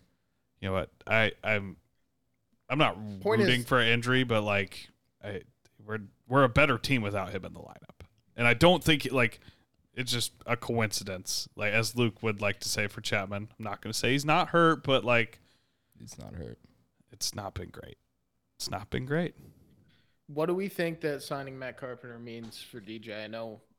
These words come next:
Speaker 2: originally, Chandler, you said it, and I saw it other places on Twitter that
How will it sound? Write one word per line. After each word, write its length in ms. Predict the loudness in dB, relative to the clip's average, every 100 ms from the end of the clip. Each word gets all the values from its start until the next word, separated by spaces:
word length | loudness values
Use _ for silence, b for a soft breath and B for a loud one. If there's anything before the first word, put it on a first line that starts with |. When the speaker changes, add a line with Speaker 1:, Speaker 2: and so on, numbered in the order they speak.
| -18
Speaker 2:
originally, 580 | -14 -12 -12 -12 -14
Chandler, 360 | -12 -10 -10 -12
you 160 | -12 -12
said 280 | -10 -8
it, 100 | -6
and 100 | -8
I 80 | -10
saw 300 | -10 -8 -8
it 80 | -10 _
other 200 | -14 -14
places 340 | -12 -14 -12 -16
on 120 | -16
Twitter 340 | -14 -14 -12
that 280 | -12 -12 -14